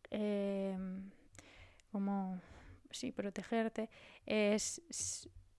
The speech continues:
puede ser súper duro porque en las carreras, uf, hay, hay una energía, uf, hay, uf, muy, puede ser muy densa, muy densa, y no sé si entiendes este concepto, pero,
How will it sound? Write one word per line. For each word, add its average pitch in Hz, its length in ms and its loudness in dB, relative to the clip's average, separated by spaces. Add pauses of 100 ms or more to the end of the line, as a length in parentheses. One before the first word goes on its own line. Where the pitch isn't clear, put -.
(360)
puede 220 160 4
ser 240 140 4
súper 202 360 6
duro 269 360 8
porque 196 560 0
en 196 60 -2
las 202 160 0
carreras, 202 580 0
uf, 294 100 -4 (120)
hay, 202 320 -2 (480)
hay 208 140 0
una 208 160 2
energía, 202 420 2
uf, 233 520 2
hay, 208 280 -2
uf, - 440 -8
muy, - 360 -4 (560)
puede 240 220 4
ser 214 360 10
muy 220 280 6
densa, 233 600 10 (380)
muy 196 220 4
densa, 226 540 6
y 208 220 0
no 208 160 0
sé 214 120 0
si 196 220 0
entiendes 196 380 -2
este 202 220 -2
concepto, 214 500 0
pero, 196 500 6